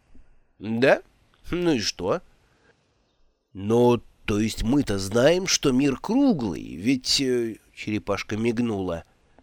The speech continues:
«Это не так», сказала она. «Кто сказал, что мир круглый?» «Ты сам и сказал», ответил Брут и добавил, «в первой книге Семикнижья, если ей, конечно, можно верить».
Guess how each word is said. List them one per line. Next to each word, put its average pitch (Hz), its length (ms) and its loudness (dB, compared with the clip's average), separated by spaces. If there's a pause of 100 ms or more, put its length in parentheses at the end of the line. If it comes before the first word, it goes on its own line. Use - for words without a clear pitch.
(800)
«Это 185 220 -4
не 196 160 -2
так», - 420 -10 (160)
сказала 98 560 -2
она. 87 320 -8 (540)
«Кто 175 240 0
сказал, 156 480 -4 (280)
что - 260 0
мир 127 260 0
круглый?» 101 640 -6 (880)
«Ты 107 180 -2
сам 160 380 4
и 196 40 2
сказал», 107 640 0 (180)
ответил 120 500 0
Брут 139 340 0
и 135 100 4
добавил, 107 560 2 (300)
«в - 140 -20
первой 190 420 6
книге 180 400 -4
Семикнижья, 131 960 -2 (280)
если 110 340 -6
ей, 123 180 -4
конечно, 98 500 -4
можно 110 380 -4
верить». 92 560 -8